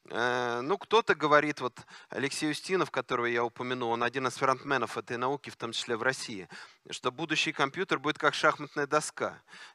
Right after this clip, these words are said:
Э, чёрные квадратики они будут считать, а белые исправлять ошибки. Но это как бы концепция, а как это будет реализовано, пока никто не реализовал.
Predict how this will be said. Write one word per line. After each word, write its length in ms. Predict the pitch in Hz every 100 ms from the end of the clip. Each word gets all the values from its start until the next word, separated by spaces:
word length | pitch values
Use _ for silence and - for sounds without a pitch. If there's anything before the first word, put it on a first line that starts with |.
| -
Э, 640 | 98 107 107 107 107 107
чёрные 420 | - 160 147 135 127
квадратики 600 | 143 123 135 123 - 127
они 160 | 131
будут 300 | 127 135 131 - -
считать, 600 | - - 151 202 214 - - - _ -
а 100 | 117
белые 360 | 117 175 156
исправлять 480 | 131 - 127 135 143
ошибки. 580 | 135 - 113 - - 78 - - -
Но 180 | 101 139
это 220 | 175 180
как 220 | - 160 156
бы 80 |
концепция, 760 | 151 170 170 208 - - 101 107
а 40 |
как 240 | - 143 -
это 100 | 160
будет 240 | 147 160
реализовано, 640 | 156 156 170 208 220 170 131
пока 460 | 135 - 170 180 -
никто 480 | 143 147 - 175 170
не 260 | 151 160
реализовал. 680 | 156 147 151 151 151 101 82